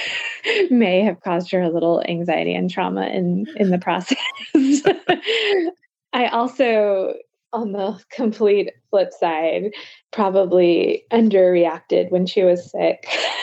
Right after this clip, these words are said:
And so she, you know, being used to seeing, you know, critically ill children, uh, when she was mildly ill,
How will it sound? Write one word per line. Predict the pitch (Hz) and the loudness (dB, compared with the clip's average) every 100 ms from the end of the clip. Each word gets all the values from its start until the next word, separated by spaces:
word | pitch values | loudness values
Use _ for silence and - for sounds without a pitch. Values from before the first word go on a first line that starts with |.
| - - 330 392 | -8 -6 -2 0
And | 370 370 - | 2 2 2
so | 262 233 320 | 2 4 4
she, | 320 - - 349 320 269 392 494 508 466 440 | 0 -4 2 4 4 0 -2 0 0 2 0
you | 453 220 | 2 2
know, | 175 175 - - - | 2 -2 -6 -12 -8
being | 220 233 226 220 202 175 | 0 2 2 0 -4 -4
used | 220 208 - | -2 -2 -4
to | 202 | -8
seeing, | 196 180 175 175 170 175 - | -4 0 0 0 -2 -6 -8
you | - 180 | -8 -6
know, | 165 | -4
critically | 180 240 233 196 | -4 -4 -2 0
ill | 170 185 175 | 0 0 -2
children, | 202 175 175 170 165 175 180 - - - - - | 0 0 2 0 -2 -4 -8 -14 -20 -20 -12 -6
uh, | 175 165 165 - | -4 -4 -2 -2
when | - 202 185 | 2 2 2
she | 214 226 | 2 2
was | 185 180 180 | 4 2 2
mildly | 190 175 175 175 - 165 | 0 2 2 0 -2 0
ill, | - 175 165 170 180 | 2 2 2 2 0